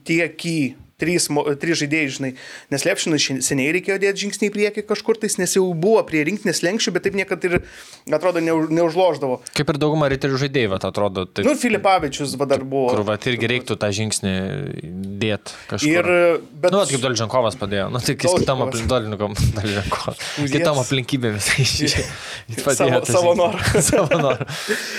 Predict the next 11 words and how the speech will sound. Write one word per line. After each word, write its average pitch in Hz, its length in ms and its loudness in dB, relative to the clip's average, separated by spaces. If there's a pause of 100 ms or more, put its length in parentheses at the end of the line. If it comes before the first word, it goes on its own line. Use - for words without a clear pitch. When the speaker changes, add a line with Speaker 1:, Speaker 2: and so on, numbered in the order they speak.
(140)
Speaker 1:
Tai, 165 200 0 (280)
bet, 175 260 -2
pavyzdžiui, 165 320 2
šįmet 175 240 0
tai, 160 100 2 (200)
nežinau, 175 420 2
manęs 147 540 0 (240)
labai 147 340 0
kažkaip - 320 -8
tai 127 80 -6
jisai 139 240 -2